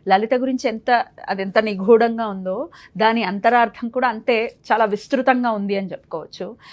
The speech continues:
అయితే ఇది ప్రజలకి అందించాలి అన్న సదుద్దేశంతో, ఒక అద్భుతమైనటువంటి సిరీస్ని చెయ్యాలి అన్న ఉత్సాహంతో మీరు మాకు సమయం ఇవ్వటం మాకు చాలా చాలా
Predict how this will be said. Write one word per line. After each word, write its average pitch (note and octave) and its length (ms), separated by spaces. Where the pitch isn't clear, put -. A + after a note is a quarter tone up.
అయితే A#3+ 220
ఇది A3+ 120
ప్రజలకి A3+ 640
అందించాలి G#3 720
అన్న G3 240
సదుద్దేశంతో, G#3+ 920
ఒక G#3 120
అద్భుతమైనటువంటి A#3+ 920
సిరీస్ని C#4 680
చెయ్యాలి A#3 360
అన్న A3 140
ఉత్సాహంతో A3+ 600
మీరు F#3+ 300
మాకు G3 180
సమయం G3+ 380
ఇవ్వటం F#3+ 380
మాకు F3 120
చాలా F#3+ 180
చాలా F#3+ 440